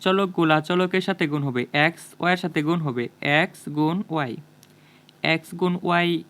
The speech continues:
গুণ হয়ে কি হয়? এক্স ওয়াই। এটা তোমার, আহ, পূর্বে-, পূর্বের ক্লাসে আমি বুঝাইছি, ঠিক আছে?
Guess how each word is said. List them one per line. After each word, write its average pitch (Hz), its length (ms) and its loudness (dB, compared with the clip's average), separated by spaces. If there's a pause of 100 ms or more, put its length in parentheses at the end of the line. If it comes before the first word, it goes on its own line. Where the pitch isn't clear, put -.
(340)
গুণ 175 180 0
হয়ে 165 180 0
কি 165 180 -2
হয়? 165 320 0 (1000)
এক্স 143 320 -4
ওয়াই। 135 240 0
এটা 160 160 -4
তোমার, 160 260 0
আহ, 135 520 2 (220)
পূর্বে-, 170 300 0
পূর্বের 190 360 0
ক্লাসে 147 520 0 (100)
আমি 135 340 -2 (260)
বুঝাইছি, 147 400 -2
ঠিক 156 140 -6
আছে? 143 260 -6